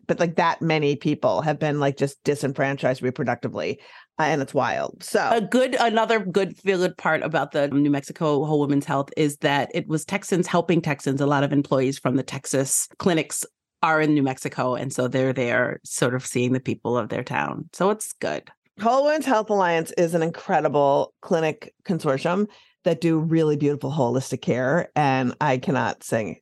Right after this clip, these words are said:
Speaker 1: enough things about them. So going out on a high note and <laughs> transferring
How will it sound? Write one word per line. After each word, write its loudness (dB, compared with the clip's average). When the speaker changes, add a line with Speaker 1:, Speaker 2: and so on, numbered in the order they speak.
Speaker 1:
enough -2
things -6
about 0
them. -6
So -2
going 0
out -4
on -2
a 2
high 0
note 0
and -2
<laughs> -
transferring -2